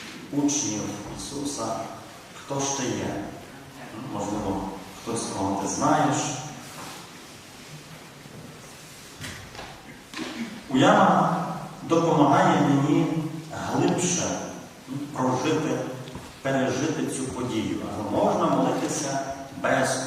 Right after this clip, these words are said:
уяви. Дуже часто люди цієї уяви бояться, ні?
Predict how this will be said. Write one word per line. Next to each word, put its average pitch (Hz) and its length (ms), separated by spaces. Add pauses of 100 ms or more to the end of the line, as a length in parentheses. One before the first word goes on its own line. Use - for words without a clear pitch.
уяви. 92 300 (920)
Дуже 113 260
часто 131 500 (420)
люди 107 180
цієї 104 320 (160)
уяви 117 260 (200)
бояться, - 580 (120)
ні? - 120